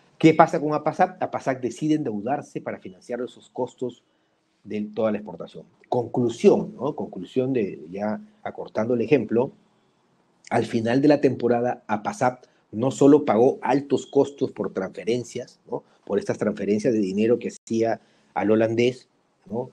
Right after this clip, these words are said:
En todo este, este, esta producción de envi-, del envío de, de los contenedores de espárragos, dice el ejemplo, sino que además pagó intereses bancarios altos, como sabemos, a los, al sistema financiero, si les pidió prestado a un banco,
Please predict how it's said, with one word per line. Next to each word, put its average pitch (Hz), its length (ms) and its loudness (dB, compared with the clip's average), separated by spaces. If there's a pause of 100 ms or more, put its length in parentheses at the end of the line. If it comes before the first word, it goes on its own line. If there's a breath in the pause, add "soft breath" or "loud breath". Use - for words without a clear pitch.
En 95 120 -12
todo 104 240 2
este, 107 400 0 (340 loud breath)
este, 107 400 0
esta 104 220 -4
producción 117 840 4
de 90 140 -6
envi-, 98 360 -2
del 85 180 -8
envío 101 320 2
de, 92 240 0
de 85 160 -20
los - 120 -20
contenedores 90 540 -8
de 101 60 -2
espárragos, 104 480 4
dice 101 160 -4
el 104 80 2
ejemplo, 107 320 -2
sino 107 260 0
que 160 120 4
además 117 440 2
pagó 131 380 4 (240 loud breath)
intereses 113 1000 2
bancarios 104 680 -2
altos, 117 420 -4
como 104 220 -10
sabemos, 110 540 -6 (400 soft breath)
a 98 100 -4
los, 90 220 -4
al - 140 -8
sistema - 340 -2
financiero, 123 520 4
si - 140 -4
les 87 120 -6
pidió 92 360 -4
prestado 101 320 -6
a 92 60 -2
un 90 160 -8
banco, 135 680 2